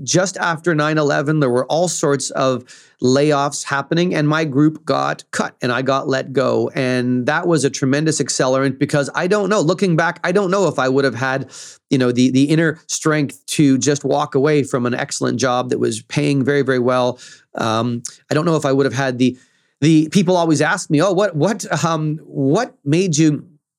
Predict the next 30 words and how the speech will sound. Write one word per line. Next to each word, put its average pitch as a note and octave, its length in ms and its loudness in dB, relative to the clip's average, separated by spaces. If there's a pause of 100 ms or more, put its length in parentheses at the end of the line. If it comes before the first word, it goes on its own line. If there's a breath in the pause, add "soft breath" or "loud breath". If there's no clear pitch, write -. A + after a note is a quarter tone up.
(540)
leave C3+ 600 2 (240 soft breath)
banking?" D3 440 0
And C#3+ 100 0
I D3+ 40 2
said, D3+ 120 2
"Well, G#3+ 120 2
I B3 60 0
didn't, G3 220 -4
I F#3+ 180 0
didn't D3 280 0
make E3+ 200 0
that D3+ 160 -2
decision. C#3+ 420 -2
That F3+ 160 -2
was D#3+ 100 0
just C#3 160 -2
made C#3+ 180 2
for E3+ 300 0
me." C3+ 280 0
<laughs> E3+ 840 -2
I F#3 180 0
had F3+ 140 0
help F3 280 0
with D3 100 0
that E3+ 240 0
decision. C#3 520 0 (300 loud breath)
The F3 60 2
decision B3 520 2
I E3 200 0
made F3+ 720 2